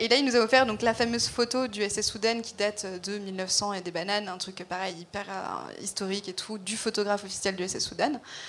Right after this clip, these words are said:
Et donc, on était hyper touchés, machin, on pleure. On remonte dans notre chambre sur le, sur le quai. Et il toque à la porte et il fait, euh, « Oui, est-ce que je peux rentrer ? » Là, on était un peu en mode, « Quoi ?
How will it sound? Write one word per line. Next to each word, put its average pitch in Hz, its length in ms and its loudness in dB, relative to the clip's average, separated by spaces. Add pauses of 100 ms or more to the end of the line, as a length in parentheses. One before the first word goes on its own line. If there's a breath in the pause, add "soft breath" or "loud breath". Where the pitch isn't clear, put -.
(320 loud breath)
Et 208 60 -2
donc, 208 120 2
on 214 80 2
était 190 260 -2
hyper 196 300 2
touchés, 220 460 2
machin, 190 320 2
on 170 100 -2
pleure. 220 460 6
On 190 100 2
remonte 226 460 4
dans 214 100 0
notre 185 160 0
chambre 202 400 -2
sur 190 220 2
le, 175 240 -2
sur - 160 0
le 165 80 -4
quai. 233 180 -2 (720 loud breath)
Et 220 80 4
il 196 160 -2
toque 349 260 6
à 285 40 6
la 202 100 8
porte - 520 4 (280)
et 214 120 0
il 196 60 -2
fait, 254 220 2
euh, « 185 160 4
Oui, 311 260 6
est-ce 202 140 2
que - 80 0
je - 80 2
peux 269 100 4
rentrer ? » 254 400 2 (1160 loud breath)
Là, 208 100 0
on 202 40 -4
était 196 100 -6
un 190 60 -2
peu 185 120 -10
en 202 40 -6
mode, « 185 140 -8 (120)
Quoi ? 311 140 -2